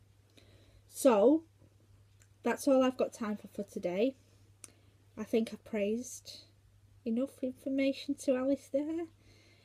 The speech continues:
I'll be tweeting the link of this anyway, so she can watch it if she wants. Um, so until then, I will see you all very, very soon. And my next, my next profile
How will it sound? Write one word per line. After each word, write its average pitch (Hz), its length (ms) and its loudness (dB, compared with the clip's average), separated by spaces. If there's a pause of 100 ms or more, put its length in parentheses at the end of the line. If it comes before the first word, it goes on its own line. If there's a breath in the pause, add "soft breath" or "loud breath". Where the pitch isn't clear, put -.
(240 soft breath)
I'll 233 120 0
be 226 100 -4
tweeting 247 480 0
the 214 60 0
link 202 300 -4
of 185 60 -8
this 180 240 -8
anyway, 185 500 -8
so 160 440 -8 (600)
she - 160 -10
can 226 180 -4
watch - 280 -8
it - 60 -4
if - 120 -8
she - 200 -8
wants. - 520 -12 (600 soft breath)
Um, 240 460 6
so 262 420 8
until 311 420 6
then, 277 380 4
I 262 240 4
will 254 200 4
see 320 520 4
you 285 180 8
all 226 440 2
very, 254 400 4
very 240 320 4
soon. 190 480 0
And 208 160 -4
my 214 180 -4
next, 240 960 0 (300)
my 233 260 -4
next 254 600 -2 (280)
profile 208 800 -2